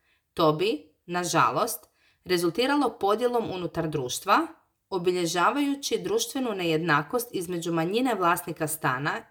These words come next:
i većine onih koji iznajmljuju. Većina bi, budući da je ovisna o najmu, morala plaćati visoke najamnine, jer će one, kao i cijene stanova, ostati visoke zbog nedostatka stanova.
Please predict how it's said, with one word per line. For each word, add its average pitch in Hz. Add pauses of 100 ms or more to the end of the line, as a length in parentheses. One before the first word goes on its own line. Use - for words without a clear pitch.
i 185
većine 165
onih 190
koji 190
iznajmljuju. 143 (840)
Većina 156
bi, 208 (300)
budući 185
da 180
je 165
ovisna 196
o 156
najmu, 156 (300)
morala 269
plaćati 214
visoke 220 (100)
najamnine, 165 (380)
jer 180
će -
one, 190 (340)
kao 165
i 160
cijene 247
stanova, 240 (500)
ostati 226
visoke 208
zbog 175
nedostatka 170
stanova. 139